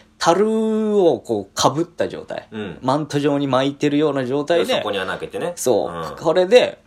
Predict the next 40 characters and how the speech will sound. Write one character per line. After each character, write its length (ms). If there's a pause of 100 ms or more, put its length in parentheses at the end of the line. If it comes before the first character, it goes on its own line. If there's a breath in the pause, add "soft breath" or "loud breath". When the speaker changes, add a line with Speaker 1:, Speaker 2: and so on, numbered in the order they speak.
(120)
Speaker 1:
こ 120
の 120
状 140
態 160
で 320 (120)
常 300
に 240 (240)
街 300
中 220
を、 240
Speaker 2:
う 20
ん。 40 (320)
Speaker 1:
あ 140
の、 240
動 140
か 120
な 100
き 100
ゃ 20
い 80
け 80
な 80
い 100
と。 80
Speaker 2:
う 60
ん。 560
Speaker 1:
で、 80
も 200
う 40
言 80
っ 60
た 140
ら、 140 (280)
晒 420
し 80
者 240
で 80
す 120
よ 100
ね。 240